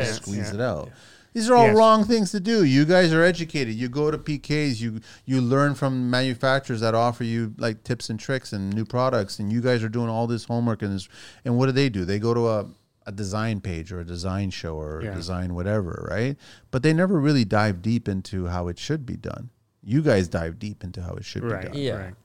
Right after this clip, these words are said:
Speaker 2: But they're
Speaker 3: And
Speaker 2: also dealing with a lot of different trades, not just us. They're
Speaker 1: But that's the
Speaker 2: They're
Speaker 1: fault on
Speaker 2: they're
Speaker 1: every,
Speaker 2: just
Speaker 1: on every se-, like, you can watch
Speaker 2: Every
Speaker 1: someone D I Y a shed or trim.
Speaker 2: A shed,
Speaker 1: It's the
Speaker 2: right.
Speaker 1: same thing.
Speaker 2: Same thing,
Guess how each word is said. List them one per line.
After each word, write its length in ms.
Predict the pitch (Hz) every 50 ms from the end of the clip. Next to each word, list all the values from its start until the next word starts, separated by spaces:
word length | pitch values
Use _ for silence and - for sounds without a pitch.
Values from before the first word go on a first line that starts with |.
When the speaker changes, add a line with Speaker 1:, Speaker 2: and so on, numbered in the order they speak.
| _ _ _
Speaker 2:
But 120 | 170 170
they're 120 | 180 185
Speaker 3:
And 80 | 175 165
Speaker 2:
also 260 | 156 151 - - 139
dealing 280 | 135 120 127 123 123 117
with 120 | 113 - 113
a 40 |
lot 140 | 110 110 107
of 60 | 101
different 280 | 92 104 - - 95 92
trades, 640 | - - 113 107 98 92 90 87 - - - - - 117
not 200 | 113 110 107 98
just 260 | - 107 - - -
us. 260 | 95 92 90 - -
They're 320 | - 113 101 101 95 95 92 - - - - - - - - - - - _ _ _ _ _
Speaker 1:
But 180 | 120 131 113
that's 200 | - 151 143 139 -
the 80 | -
Speaker 2:
They're 60 | 123 -
Speaker 1:
fault 280 | - 135 135 131 127 131
on 140 | 117 113
Speaker 2:
they're 140 | 107 107 117
Speaker 1:
every, 180 | 143 160 170 151
Speaker 2:
just 120 | 123 131
Speaker 1:
on 180 | 110 110 110 107
every 260 | 113 135 160 165 131
se-, 200 | - - 131 120
like, 260 | 113 110 107 98 101
you 100 | 113 120 120
can 200 | - 120 113 113
watch 200 | 117 117 123 143
Speaker 2:
Every 60 | 131
Speaker 1:
someone 400 | 127 131 123 120 117 113 110 104 98
D 160 | 104 117 120
I 140 | 117 113 110
Y 260 | 107 104 110 110 110 110
a 160 | 107 104 101
shed 480 | 92 - - - - 127 131 143 135 107
or 120 | 107 98 92
trim. 380 | - - - 127 143 156 131
Speaker 2:
A 20 | 92
shed, 180 | - - - 147
Speaker 1:
It's 260 | 151 143 135 131 131
the 60 | 127
Speaker 2:
right. 100 | 120 107 107
Speaker 1:
same 220 | 120 104 104 101
thing. 380 | 95 - 147 156 143 110 87 - -
Speaker 2:
Same 240 | - 131 131 120
thing, 260 | 113 - 113 101 98